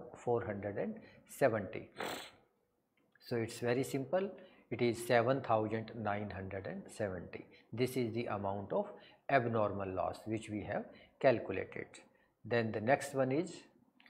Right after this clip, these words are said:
valuation of closing stock. So number of closing units one hundred and seventy-five. So total five hundred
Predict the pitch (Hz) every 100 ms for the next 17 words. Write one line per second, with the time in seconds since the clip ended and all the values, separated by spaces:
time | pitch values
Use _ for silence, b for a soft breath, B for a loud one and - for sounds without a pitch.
0 | b b b _ - 110 123 120 123 131
1 | 123 151 127 120 175 - - - _ _
2 | _ - 156 147 120 110 - - 82 -
3 | - - b b b b - - 127 131
4 | - - - 120 117 131 151 156 175 185
5 | - - - - - _ _ _ _ 139
6 | 131 139 - - - 135 131 131 135 135
7 | 113 113 107 - - - 117 123 131 113
8 | 110 110 104 117 107 101 - 98 95 -
9 | 87 - - - - 104 - - - b
10 | b b - 143 139 156 151 151 180 180
11 | - B B B B - - 123 127 185
12 | 208 180 147 131 127 139 156 151